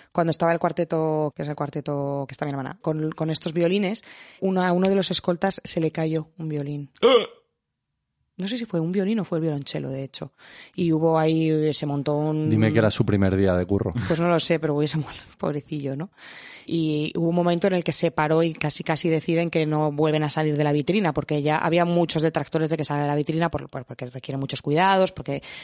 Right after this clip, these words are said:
Speaker 3: De hecho,
Speaker 1: está,
Speaker 3: hay un,
Speaker 1: pasan por
Speaker 3: hay
Speaker 1: muchas
Speaker 3: un
Speaker 1: manos.
Speaker 3: luthier. El luthier es la persona que se encarga de, bueno, de fabricar y de, y de
Speaker 2: Mantener.
Speaker 3: mantener.
Speaker 1: Mantener.
Speaker 3: Y hay un luthier real, que por lo visto lo
Speaker 1: Sí.
Speaker 3: cambiaron hace poco
Speaker 1: Lo han cambiado
Speaker 3: y
Speaker 1: hace poquito, a raíz además de, de un poco de
Speaker 3: y hubo un poco un cisma, porque el anterior era mejor,
Speaker 1: <laughs>
Speaker 3: porque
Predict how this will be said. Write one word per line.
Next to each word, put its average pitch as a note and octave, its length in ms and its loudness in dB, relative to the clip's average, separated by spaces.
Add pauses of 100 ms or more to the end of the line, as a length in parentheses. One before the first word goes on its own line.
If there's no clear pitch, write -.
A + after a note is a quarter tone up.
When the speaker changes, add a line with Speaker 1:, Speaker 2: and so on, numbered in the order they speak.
(160)
Speaker 3:
De A2+ 120 -4
hecho, C3 160 0
Speaker 1:
está, B2 140 6
Speaker 3:
hay D3+ 80 4
un, B2+ 100 2
Speaker 1:
pasan A#2+ 240 2
por D#3 120 -2
Speaker 3:
hay B2 80 2
Speaker 1:
muchas B2 120 4
Speaker 3:
un C3+ 60 4
Speaker 1:
manos. C3 180 6
Speaker 3:
luthier. B2 460 2 (200)
El A#2 300 2
luthier A2 320 2
es A#2+ 80 4
la A#2+ 120 4
persona A2+ 340 0
que G#2+ 80 -2
se - 100 -4
encarga G#2 340 0
de, G2 200 0
bueno, G#2 300 2
de F#2+ 160 -4
fabricar G#2 440 0
y B2 80 4
de, G#2 420 2
y A2 140 -2
de G2+ 400 -2
Speaker 2:
Mantener. - 0 -
Speaker 3:
mantener. E3+ 480 4
Speaker 1:
Mantener. - 260 -4 (480)
Speaker 3:
Y B2 140 2
hay A#2 100 6
un C3 120 6
luthier B2 300 4
real, G#2 520 2 (540)
que G2+ 120 -8
por G#2 100 0
lo G2+ 80 2
visto G#2+ 340 0
lo A2+ 160 4
Speaker 1:
Sí. - 120 -2
Speaker 3:
cambiaron G2+ 360 0
hace G2 180 -8
poco A2 380 0
Speaker 1:
Lo - 60 4
han - 80 2
cambiado F3 220 4
Speaker 3:
y - 20 0
Speaker 1:
hace F3 80 -2
poquito, D#3+ 340 -2
a E3 100 0
raíz D#3 360 0
además E3 420 0
de, D#3 220 -4
de D3 180 -8
un C#3+ 80 -10
poco D3 240 -8
de C#3+ 320 -6
Speaker 3:
y A#2 80 0
hubo A2+ 100 2
un A2 100 2
poco G#2 180 0
un G2 80 -2
cisma, A2+ 560 0
porque G2 420 -2
el G2 80 -2
anterior G2+ 400 -4
era D#3+ 140 -2
mejor, D#3+ 520 0
Speaker 1:
<laughs> G#2+ 260 -4
Speaker 3:
porque G#2+ 760 0